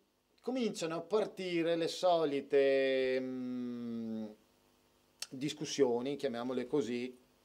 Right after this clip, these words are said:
che poi vanno a finire un po' sul ridanciano, secondo me, perché bisogna dire le cose come stanno.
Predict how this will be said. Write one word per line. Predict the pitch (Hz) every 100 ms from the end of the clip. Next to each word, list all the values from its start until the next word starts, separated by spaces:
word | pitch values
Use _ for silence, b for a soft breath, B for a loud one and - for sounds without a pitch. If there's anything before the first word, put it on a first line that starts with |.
| _ _ _ _ _ _ _ _ _ _ _ _ _ _ _ _
che | -
poi | 208 202 180 165 190 220 - _ _ _ _ _ _ -
vanno | 170 233 214
a | 160
finire | - 202 170
un | 196
po' | 165 156 170 -
sul | - - 160 160 156 156 - -
ridanciano, | 139 143 123 110 - 165 156 139 135
secondo | 117 117 127 127 127
me, | 127 104 _ b b b b b _ _ - _ _ _ _ _ _ _ _
perché | 180 - 190
bisogna | 202 143 147
dire | 139 143
le | 139
cose | 131 127 131
come | 139 127
stanno. | 120 113 98 95 95